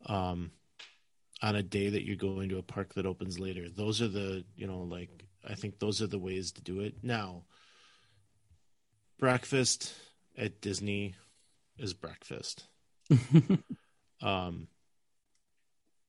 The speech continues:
Speaker 1: I'll tell you that a Mickey waffle tastes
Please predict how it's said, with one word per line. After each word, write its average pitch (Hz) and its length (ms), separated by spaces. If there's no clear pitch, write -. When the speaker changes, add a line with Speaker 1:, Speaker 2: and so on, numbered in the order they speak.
Speaker 1:
I'll 120 100
tell 127 260
you 135 260
that 110 420
a 104 400
Mickey 107 320
waffle 117 480
tastes - 720